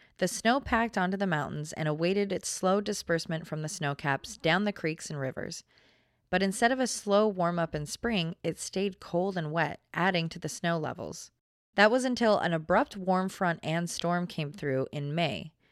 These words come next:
This not only dumped high levels of rain, but it quickly melted the snow all in one swoop. On May first, nineteen forty-eight, the Weather Bureau gave warnings of high water runoffs. Flood hazards were increased and preventative measures started to take shape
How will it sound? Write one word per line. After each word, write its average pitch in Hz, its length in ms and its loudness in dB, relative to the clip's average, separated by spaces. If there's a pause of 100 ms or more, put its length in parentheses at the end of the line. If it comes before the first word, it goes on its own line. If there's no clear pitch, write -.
(180)
This 196 240 0
not 233 160 6
only 208 200 4
dumped 160 280 2
high 180 360 2
levels 175 360 2
of 151 140 -4
rain, 139 320 -2
but 156 120 0
it 147 140 0
quickly 214 480 -2
melted 170 360 0
the 170 100 -4
snow 135 500 0
all 156 240 2
in 156 140 -4
one 143 160 -4
swoop. - 420 -8 (840)
On 220 200 4
May 247 180 4
first, 208 480 2
nineteen 180 420 0
forty-eight, 165 640 0
the 190 100 2
Weather 247 300 4
Bureau 185 400 6
gave 185 260 2
warnings 151 440 0
of 147 100 -2
high 190 300 2
water 160 320 4
runoffs. 165 560 0 (360)
Flood 226 300 6
hazards 233 480 2
were 214 80 0
increased 190 580 -2
and 165 120 -4
preventative 208 520 -2
measures 160 420 2
started 160 360 0
to - 100 -10
take - 300 -4
shape 147 320 0